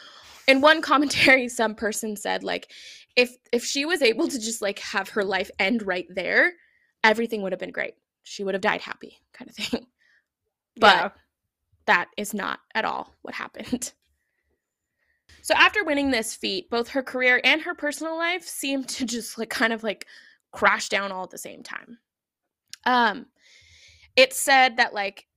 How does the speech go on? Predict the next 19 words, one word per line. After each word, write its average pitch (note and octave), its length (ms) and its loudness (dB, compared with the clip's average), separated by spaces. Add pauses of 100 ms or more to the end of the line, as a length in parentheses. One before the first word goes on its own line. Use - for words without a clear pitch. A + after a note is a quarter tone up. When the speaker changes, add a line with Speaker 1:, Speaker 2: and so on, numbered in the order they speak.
(320)
Speaker 1:
because D4+ 300 -4
Tanya C#4+ 320 -6
had C4+ 220 -8
done A3+ 280 -6
this, A#3 580 -10
she A3+ 760 -6
s-, - 380 -10
like, F3+ 180 -4
had G3+ 220 -14
gained F#3 280 -8
some - 280 -16
weight. D4 560 -2
She - 180 -6
wasn't F#3+ 440 -10
practicing B3 680 -2
as B3 160 -6
much A#3 300 -4
<laughs> C4 120 -8
anymore. A#3 520 0